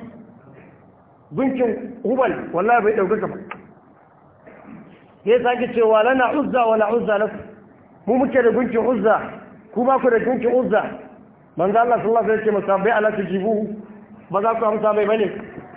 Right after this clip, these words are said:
Suka ce, "Me za mu ce ya Rasulullah?" Yace, "Ku gaya maki, Allahu maulana wa la maula lakum." Allah shine majibincin lamarin mu, ku, ku ba ku da majibincin lamarin mu. Dan haka,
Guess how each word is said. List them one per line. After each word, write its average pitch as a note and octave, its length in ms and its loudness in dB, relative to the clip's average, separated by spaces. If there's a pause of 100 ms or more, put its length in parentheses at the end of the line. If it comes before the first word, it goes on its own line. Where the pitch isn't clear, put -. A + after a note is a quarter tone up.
(120)
Suka C4+ 160 -4
ce, A#3 160 0
"Me G#3+ 140 2
za A#3 120 4
mu G#3+ 140 -2
ce G3 60 0
ya G3+ 120 2
Rasulullah?" F#3+ 480 0 (540)
Yace, F#3 420 -2
"Ku F#3 100 -4
gaya G#3+ 220 2
maki, G3 300 -4 (440)
Allahu F#3 420 2
maulana F#3+ 480 2
wa F3+ 120 2
la F3 140 2
maula D#3 280 0
lakum." D3 220 -2 (520)
Allah A3+ 400 2
shine G#3+ 240 0
majibincin F#3+ 480 -2
lamarin D#3+ 300 0
mu, C#3+ 120 -6
ku, G#3+ 120 -10
ku A#3 120 -4
ba A3+ 120 0 (160)
ku G3+ 100 -8
da F3 80 -6
majibincin E3+ 440 -6
lamarin C#3+ 280 -6
mu. - 140 -14 (1400)
Dan G#3 140 0
haka, G#3 460 -2